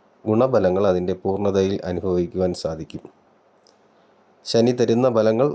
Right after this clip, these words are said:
ഒരിക്കലും തിരിച്ചെടുക്കാറില്ല. അതിപ്പോൾ നല്ലതായാലും ദോഷമായാലും അത് ജാതകൻ അനുഭവിച്ചേ തീരൂ. ഒരുവൻ്റെ കർമ്മത്തിനനുസരിച്ചാണ് ശനി ഫലം നൽകുന്നത് എന്ന് സാരം.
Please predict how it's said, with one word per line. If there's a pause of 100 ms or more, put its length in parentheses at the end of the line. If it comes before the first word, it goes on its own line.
ഒരിക്കലും (720)
തിരിച്ചെടുക്കാറില്ല. (520)
അതിപ്പോൾ (100)
നല്ലതായാലും (240)
ദോഷമായാലും (640)
അത് (160)
ജാതകൻ (160)
അനുഭവിച്ചേ
തീരൂ. (1300)
ഒരുവൻ്റെ
കർമ്മത്തിനനുസരിച്ചാണ് (140)
ശനി (220)
ഫലം
നൽകുന്നത് (200)
എന്ന്
സാരം.